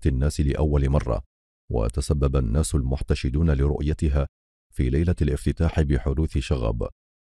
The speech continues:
فقد صارت شخصية طقوسية راحت تولد محاولات كثيرة لتقليدها. وكتب أحد النقاد:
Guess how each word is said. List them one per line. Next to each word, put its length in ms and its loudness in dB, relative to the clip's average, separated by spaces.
فقد 340 0
صارت 480 0
شخصية 800 2
طقوسية 640 0
راحت 580 0
تولد 440 2
محاولات 800 0
كثيرة 600 2
لتقليدها. 840 0
وكتب 540 4
أحد 420 2
النقاد: 720 2